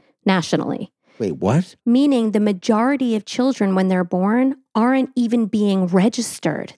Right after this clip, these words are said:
Speaker 1: They
Speaker 2: Thirty, only thirty-four percent of children are
Speaker 1: Under,
Speaker 2: registered?
Speaker 1: yes, under the age five are registered nationally.
Speaker 2: Like they get a birth certificate, you mean?
Speaker 1: Yes.
Speaker 2: Oh my
Speaker 1: So they
Speaker 2: God.
Speaker 1: are completely off the radar. Many times,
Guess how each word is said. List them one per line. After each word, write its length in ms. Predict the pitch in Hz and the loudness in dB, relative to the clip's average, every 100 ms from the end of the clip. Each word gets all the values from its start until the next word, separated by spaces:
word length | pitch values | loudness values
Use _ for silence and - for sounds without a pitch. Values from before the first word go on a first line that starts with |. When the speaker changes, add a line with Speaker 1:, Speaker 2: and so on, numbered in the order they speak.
| - | -2
Speaker 1:
They 100 | 220 | 0
Speaker 2:
Thirty, 300 | 147 156 147 | 0 0 0
only 300 | 143 160 151 | 0 2 0
thirty-four 720 | - - 135 139 139 135 131 | -2 0 2 2 0 0 -2
percent 440 | - 123 113 117 | -2 -4 -2 -2
of 100 | 120 | -4
children 540 | - 120 117 127 147 - _ - | -2 -2 0 0 -2 -4 _ -4
are 100 | - | 0
Speaker 1:
Under, 220 | 233 233 | 0 0
Speaker 2:
registered? 360 | 226 - 135 131 | -2 -2 -6 -2
Speaker 1:
yes, 200 | 180 - | -2 -2
under 240 | 214 190 | -2 0
the 140 | 202 190 | 2 2
age 200 | 185 - | 0 0
five 240 | 185 180 | 0 0
are 100 | 185 | -2
registered 640 | 180 185 185 - 165 175 - _ | -2 -2 -2 -4 -4 -6 -12 _
nationally. 540 | 214 180 - 180 156 117 | -6 -4 -4 -4 -2 -2
Speaker 2:
Like 140 | 123 | -2
they 100 | 123 | 0
get 160 | 120 117 | 0 0
a 20 | |
birth 260 | 110 117 - | 0 -2 -2
certificate, 540 | 123 123 120 131 123 | -4 -2 0 -2 -2
you 120 | 123 | -2
mean? 280 | 127 135 127 - | 0 0 -2 -8
Speaker 1:
Yes. 400 | - 151 - - _ _ _ _ - | -8 -8 -10 -18 _ _ _ _ -14
Speaker 2:
Oh 180 | - 90 | -8 -6
my 180 | 78 | -6
Speaker 1:
So 160 | - 247 | 0 2
they 180 | 208 262 | 4 2
Speaker 2:
God. 60 | |
Speaker 1:
are 120 | 220 196 | 0 -2
completely 1120 | - 190 - - - 285 370 349 190 151 - _ - | -4 -4 -4 -10 0 2 2 0 -4 -6 -10 _ -4
off 240 | 208 196 | -2 -2
the 100 | - | -2
radar. 540 | 190 220 202 - - - _ _ _ _ - | 0 0 0 -2 -6 -10 _ _ _ _ 0
Many 340 | 240 262 403 370 | 2 4 2 2
times, 480 | 226 202 196 202 | 0 0 -2 -4